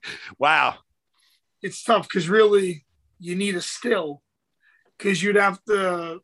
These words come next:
Speaker 1: Yeah.
Speaker 2: evaporate the water. You need a still and then condense it.
Speaker 1: Yeah.
Speaker 2: And then you'd have clean water. A little tough to do. Maybe I should buy a still before everything shuts down.
Speaker 1: Yeah, that might be part of your, uh, apocalypse,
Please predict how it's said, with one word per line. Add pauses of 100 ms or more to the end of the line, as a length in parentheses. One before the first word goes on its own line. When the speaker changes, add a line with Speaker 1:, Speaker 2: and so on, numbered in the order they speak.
Speaker 1:
Yeah. (260)
Speaker 2:
evaporate
the
water.
You
need
a
still
and
then
condense
it. (360)
Speaker 1:
Yeah.
Speaker 2:
And
then
you'd
have
clean
water. (1600)
A
little
tough
to
do.
Maybe
I
should (500)
buy
a
still
before
everything (100)
shuts
down. (260)
Speaker 1:
Yeah,
that
might
be
part
of
your,
uh,
apocalypse,